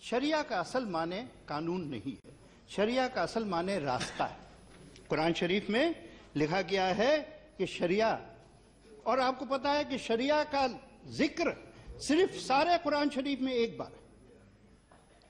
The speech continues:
और वो है जब अल्लाह रसूल हज़रत सल्लल्लाहु अलैहि वसल्लम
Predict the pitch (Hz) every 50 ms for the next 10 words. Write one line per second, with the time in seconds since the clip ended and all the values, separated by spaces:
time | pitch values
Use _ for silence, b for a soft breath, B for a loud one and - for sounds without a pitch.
0 | - - - 233 254 247 208 185 247 285 294 262 247 247 277 311 - - - -
1 | - - - 160 214 240 220 - - 180 202 226 247 226 190 120 - - - -
2 | - - - - - - - - - 147 156 151 - 226 240 214 160 110 - -
3 | - 151 170 156 170 165 147 185 180 175 180 185 180 180 - 185 202 233 247 175